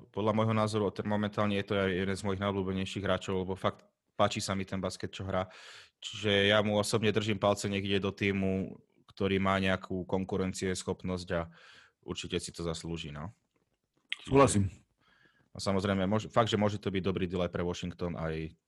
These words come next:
Speaker 1: ten tým, ktorý ho získa. No. Dobre. A, a, zaujímavá vec, čo sa stala, tak akože
Speaker 2: Druhá vec je taká, že keď, keď
Speaker 1: No.
Speaker 2: budeš mať tú hviezdu viac a viac frustrovanú, tak aj tie výkony to môže ovplyvniť.
Speaker 1: Hej.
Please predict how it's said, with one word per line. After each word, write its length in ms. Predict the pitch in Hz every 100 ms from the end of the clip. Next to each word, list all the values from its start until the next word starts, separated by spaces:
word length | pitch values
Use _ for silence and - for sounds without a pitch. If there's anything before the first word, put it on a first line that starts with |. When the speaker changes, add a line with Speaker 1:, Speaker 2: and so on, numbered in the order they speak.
| _
Speaker 1:
ten 220 | 85 82
tým, 200 | 82 82
ktorý 360 | 82 82 82 82 _ _ _
ho 100 | 85
získa. 480 | 80 78 - - 85 _ _ _
No. 260 | 78 80 - _ - - - _
Dobre. 380 | - 120 202 110 - - _ _ _ _ _ _ -
A, 100 | 107
a, 260 | 98 107 107 104 107 107 107 104 104 104 -
zaujímavá 540 | 101 123 160 165 160
vec, 100 | 160
čo 140 | 160 156
sa 100 | 143
stala, 380 | - 120 127 117
tak 160 | 110
akože 300 | 107 110 110
Speaker 2:
Druhá 220 | 113 170 151
vec 100 | 143
je 80 |
taká, 180 | 139 139
že 120 | 143 127
keď, 180 | 135 131
keď 160 | 185 143
Speaker 1:
No. 80 |
Speaker 2:
budeš 140 | 110 139
mať 100 | 135
tú 80 | 123
hviezdu 240 | 123 123
viac 160 | 120 123
a 60 |
viac 100 | 123
frustrovanú, 560 | - 113 - 127 123 131
tak 140 | 131 120
aj 100 | 123
tie 120 | 131
výkony 220 | 127 135
to 100 | 120
môže 140 | 113 107
ovplyvniť. 300 | - 110 - - _ _ _ _ _ -
Speaker 1:
Hej. 280 | 117 104